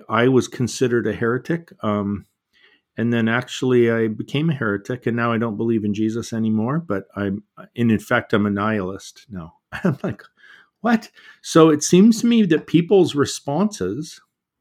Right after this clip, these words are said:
and experiences around this can range from really, uh, a move towards a, a, a,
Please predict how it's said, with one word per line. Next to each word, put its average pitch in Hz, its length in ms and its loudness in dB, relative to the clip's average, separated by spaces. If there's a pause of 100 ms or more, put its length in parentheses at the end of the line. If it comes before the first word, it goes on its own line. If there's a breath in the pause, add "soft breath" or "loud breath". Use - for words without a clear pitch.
(680)
and 127 160 0
experiences 139 960 2
around 117 360 2
this 101 220 -4
can 151 500 0
range 110 540 0
from 107 760 -4
really, 110 840 2
uh, 101 340 -4
a 113 80 -2
move 139 500 4
towards 123 800 2 (800)
a, 208 200 -2 (100)
a, 110 120 0 (360)
a, 113 80 -6